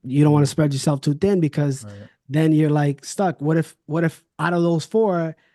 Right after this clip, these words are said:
Speaker 1: three of those don't work? And that one works, but it's not, you're not able to manage the cash flow and the debt. So
Speaker 2: Mm-hmm.
Speaker 1: you just gotta be very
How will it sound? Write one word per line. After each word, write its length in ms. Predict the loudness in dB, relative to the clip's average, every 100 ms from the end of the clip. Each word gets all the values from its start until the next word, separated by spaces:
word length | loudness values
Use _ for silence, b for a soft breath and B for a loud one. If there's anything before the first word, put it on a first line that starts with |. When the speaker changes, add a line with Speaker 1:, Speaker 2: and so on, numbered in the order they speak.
| _
Speaker 1:
three 200 | 0 2
of 60 | 2
those 220 | 0 0
don't 180 | -2 -2
work? 260 | -4 -6
And 240 | -4 -4 -2
that 160 | -2 0
one 200 | 2 4
works, 240 | 2 0
but 200 | -2 -4
it's 160 | -2 -4
not, 280 | -4 -4 -8
you're 180 | -4 0
not 160 | 2 2
able 160 | 2
to 60 | 0
manage 480 | 0 0 0 -4 -10 _
the 80 | -4
cash 320 | 0 0 -2
flow 100 | -2
and 80 | -2
the 60 |
debt. 320 | -2 -4 -6 -6
So 300 | -2 -2 -4
Speaker 2:
Mm-hmm. 340 | -10 -20 -20 -4
Speaker 1:
you 80 | -2
just 100 | 0
gotta 160 | -2
be 100 | -2
very 380 | -2 0 0 -2